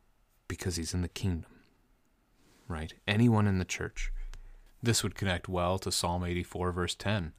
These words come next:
"For a day in your courts is better than a thousand elsewhere. I would rather be a doorkeeper in the house of my God than dwell in the tents of wickedness."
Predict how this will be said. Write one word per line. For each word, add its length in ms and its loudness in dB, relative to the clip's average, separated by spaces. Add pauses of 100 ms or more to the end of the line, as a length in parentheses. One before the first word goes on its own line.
(120)
"For 160 0
a 60 0
day 280 4
in 100 2
your 240 4
courts 480 -4
is 120 -4
better 340 2
than 160 2
a 80 0
thousand 460 6
elsewhere. 380 4
I 100 6
would 180 2
rather 380 6
be 160 4
a 40 6
doorkeeper 720 2
in 80 0
the 120 2
house 280 0
of 100 -2
my 180 2
God 340 6
than 120 2
dwell 220 2
in 80 2
the 80 -2
tents 380 0
of 160 -14
wickedness." 580 -6